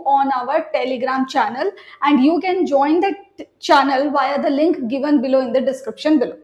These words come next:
Okay, so that was all about the introduction part. Now let's begin with our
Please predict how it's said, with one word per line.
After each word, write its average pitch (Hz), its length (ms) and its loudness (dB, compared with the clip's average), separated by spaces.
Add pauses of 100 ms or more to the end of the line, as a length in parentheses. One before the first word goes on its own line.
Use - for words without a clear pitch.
(220)
Okay, 381 280 0 (440)
so 302 120 4
that 302 300 6
was 349 160 4
all 330 220 6
about 311 240 2
the 320 60 0
introduction 311 560 -2
part. 339 260 2
Now 302 140 2
let's 302 260 2
begin 294 240 0
with 277 160 2
our 240 240 4